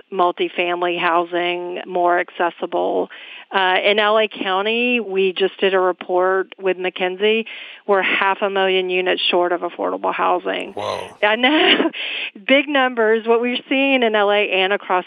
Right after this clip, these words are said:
Speaker 1: the nation is we're building at the high end, but we're not building at the affordable end, and we have to. And the only way you can do that is with government subsidy to make the numbers work.
Speaker 2: Got it. That's rough.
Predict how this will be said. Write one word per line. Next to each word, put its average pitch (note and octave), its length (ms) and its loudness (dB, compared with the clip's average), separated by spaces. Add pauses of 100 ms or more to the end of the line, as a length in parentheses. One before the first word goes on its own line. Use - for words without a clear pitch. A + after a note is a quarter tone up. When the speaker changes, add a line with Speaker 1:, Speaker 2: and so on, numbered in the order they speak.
Speaker 1:
the F#3 80 -6
nation F#3+ 640 0
is F3+ 180 0
we're F#3 180 2
building G3 420 2
at F3+ 100 -4
the F3 120 -2
high F#3+ 320 0
end, F#3 240 0
but F#3 140 2
we're F3+ 140 2
not F3+ 380 0
building F3+ 400 2
at F3 100 -4
the F3 200 2
affordable F3+ 520 -2
end, F#3+ 280 -2
and F#3+ 100 -2
we F3+ 100 0
have A3 380 0
to. F#3 340 2 (320)
And G#3 140 2
the G#3 140 4
only A3+ 320 2
way G#3 180 2
you G3 160 -2
can F#3 160 -6
do F#3 220 2
that F3+ 240 2
is F3+ 220 0
with F3+ 280 0
government F3 540 -4
subsidy F3 500 -2
to F3 80 -2
make F#3 220 -4
the F3 80 -4
numbers F3 440 -6
work. - 360 -4 (440)
Speaker 2:
Got - 200 -12
it. - 100 -18 (320)
That's A#2 280 -8
rough. B2 320 -8